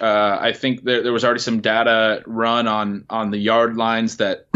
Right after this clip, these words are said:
<clears throat> that are there and what would be the highest expected value based on N F L conversion rates. And it, it seems like the two-point conversion is the one that teams will try the most.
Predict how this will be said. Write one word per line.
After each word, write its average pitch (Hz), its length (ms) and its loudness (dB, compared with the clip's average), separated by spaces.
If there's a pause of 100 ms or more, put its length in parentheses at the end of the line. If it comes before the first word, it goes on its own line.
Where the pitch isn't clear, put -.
(120)
<clears throat> - 200 -8
that 113 160 2
are 104 120 4
there 127 460 2
and 107 220 -4
what 123 160 0
would 120 100 -2
be 120 80 -2
the 110 140 0
highest 117 280 -2
expected 113 440 -6
value 113 280 0
based 110 280 -6
on 104 320 -6
N 113 100 -6
F 107 120 -4
L 131 120 2
conversion 123 400 -4
rates. 120 260 -2
And 107 120 -2
it, - 140 -8 (280)
it 113 100 -4
seems 170 300 0
like 131 160 2
the 120 60 -8
two-point 131 420 -2
conversion 123 400 -2
is 117 120 -2
the 120 100 2
one 120 180 0
that 113 140 -6
teams 120 240 -2
will 107 60 -2
try 110 200 0
the 95 60 -6
most. 127 440 0